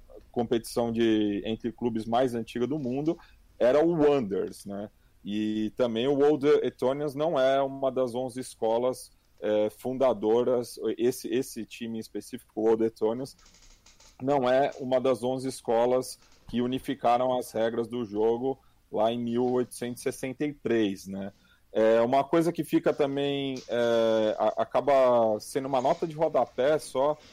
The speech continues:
eu acho que não aprofundaram bastante essa, essa questão,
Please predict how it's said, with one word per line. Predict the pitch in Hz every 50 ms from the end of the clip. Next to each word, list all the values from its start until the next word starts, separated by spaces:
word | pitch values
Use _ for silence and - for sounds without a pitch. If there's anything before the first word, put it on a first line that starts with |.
| - - -
eu | 104 110
acho | 117 -
que | - - 131 127 127 127 127 123 117 -
não | 123 123 117 123 131 139 143 143 139 139 135 131 127 123 120 110 107 104 101 95
aprofundaram | - 113 - - - 117 - - 120 113 117 117 120 123 127 123 117
bastante | 110 117 113 - - 120 117 - -
essa, | 113 - - 117 107 95 -
essa | 92 - - - 104
questão, | - - 120 113 - - - 120 127 143 156